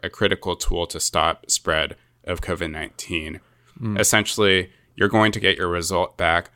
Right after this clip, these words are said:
Speaker 1: within minutes, and you can immediately take steps to isolate from other people, and that can help break the chains of transmission.
Speaker 2: Mm-hmm.
Speaker 1: Um, the Food and Drug Administration currently has a policy in place for most of its at-home tests,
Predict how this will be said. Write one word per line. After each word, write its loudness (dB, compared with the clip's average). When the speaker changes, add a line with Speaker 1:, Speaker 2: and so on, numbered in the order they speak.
Speaker 1:
within -2
minutes, -2
and -6
you -2
can -6
immediately -2
take -4
steps 0
to -6
isolate 0
from -6
other 0
people, -4
and -4
that 0
can -10
help -4
break -2
the -12
chains -8
of -20
transmission. -6
Speaker 2:
Mm-hmm. -2
Speaker 1:
Um, 0
the 4
Food 2
and 4
Drug 4
Administration 0
currently -2
has -6
a -10
policy 2
in -4
place 0
for -2
most -2
of -4
its -2
at-home -2
tests, 0